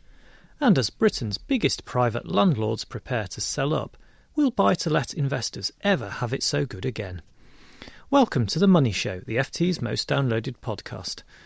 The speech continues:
I'm Jonathan Ely, and I'll be giving you all the money news this week in downloadable form,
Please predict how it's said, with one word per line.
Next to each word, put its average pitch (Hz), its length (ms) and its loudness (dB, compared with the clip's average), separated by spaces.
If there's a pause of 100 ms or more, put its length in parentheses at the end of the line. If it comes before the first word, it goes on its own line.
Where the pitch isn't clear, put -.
(180)
I'm 120 120 0
Jonathan 117 500 -2
Ely, 202 340 4
and 135 120 -2
I'll 131 40 2
be 120 120 0
giving 110 240 -2
you 110 180 -2
all 233 180 4
the 156 60 6
money 113 240 2
news 110 300 -2
this - 180 -6
week 117 240 -6
in 170 140 2
downloadable 107 580 -4
form, 156 420 4